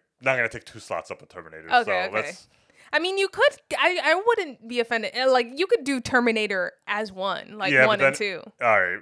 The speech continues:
Speaker 1: yeah. But then I feel like I might accidentally be putting in three and five in there, and I don't wanna do that.
Speaker 2: Oh,
Speaker 1: And
Speaker 2: okay,
Speaker 1: six.
Speaker 2: okay.
Speaker 1: Yeah,
Speaker 2: All right,
Speaker 1: Arnold's
Speaker 2: yeah.
Speaker 1: in a lot of 'em, so.
Speaker 2: Jesus Christ, there's six?
Speaker 1: Yeah, it's a rough,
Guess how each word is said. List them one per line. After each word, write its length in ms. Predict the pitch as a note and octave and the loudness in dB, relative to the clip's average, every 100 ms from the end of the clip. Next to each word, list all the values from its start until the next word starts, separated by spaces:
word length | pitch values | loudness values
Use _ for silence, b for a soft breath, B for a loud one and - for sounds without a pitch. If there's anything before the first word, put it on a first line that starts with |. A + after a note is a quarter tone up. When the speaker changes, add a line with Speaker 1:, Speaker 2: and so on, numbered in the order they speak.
| - | -10
Speaker 1:
yeah. 260 | G#2 E2 D#2+ | -6 -6 -6
But 100 | A2+ | -2
then 120 | A2 | -2
I 40 | G#2 | -2
feel 180 | A2+ | -2
like 140 | G2 F#2 | -2 -2
I 60 | |
might 220 | F#2 F#2 F#2 | -2 0 -2
accidentally 340 | E2+ G2+ F2 | -4 -12 -10
be 80 | E2 | -12
putting 240 | - F2+ | -10 -12
in 100 | E2 | -12
three 320 | - F2+ E2+ E2 | -14 -12 -10 -10
and 120 | D2+ | -10
five 400 | G2 E2+ D#2+ E2 | -6 -6 -6 -10
in 100 | E2+ | -14
there, 180 | E2 E2 | -12 -12
and 60 | |
I 40 | E2+ | -12
don't 100 | E2 | -10
wanna 160 | E2+ | -12
do 140 | E2+ F2 | -14 -14
that. 140 | F2 | -6
Speaker 2:
Oh, 360 | A#3+ B3+ A#3 A3+ | 2 4 4 2
Speaker 1:
And 40 | G#3 | 0
Speaker 2:
okay, 80 | G3 | -2
Speaker 1:
six. 140 | F#3+ | -4
Speaker 2:
okay. 200 | F3+ D#3+ - - | -8 -12 -14 -6
Speaker 1:
Yeah, 60 | |
Speaker 2:
All 80 | F#2+ | -2
right, 260 | G2+ G2 E3+ | -2 -4 2
Speaker 1:
Arnold's 260 | B2+ C3 B2+ | 2 2 0
Speaker 2:
yeah. 60 | |
Speaker 1:
in 40 | A2 | -2
a 60 | |
lot 180 | G2 F#2 | 2 0
of 60 | E2 | -2
'em, 140 | F2 | -14
so. 160 | - A2 | -14 -10
Speaker 2:
Jesus 320 | G#2 A#3+ G#2+ | -8 -8 -12
Christ, 400 | - - D#4 B3+ | -16 -10 -10 -10
there's 160 | F#3 - | -14 -14
six? 400 | - E4 F#4+ F#2+ | -12 -12 -12 -8
Speaker 1:
Yeah, 240 | E2 E2 | -8 -10
it's 180 | D#2 - | -14 -16
a 60 | E2 | -12
rough, 180 | D#2 | -14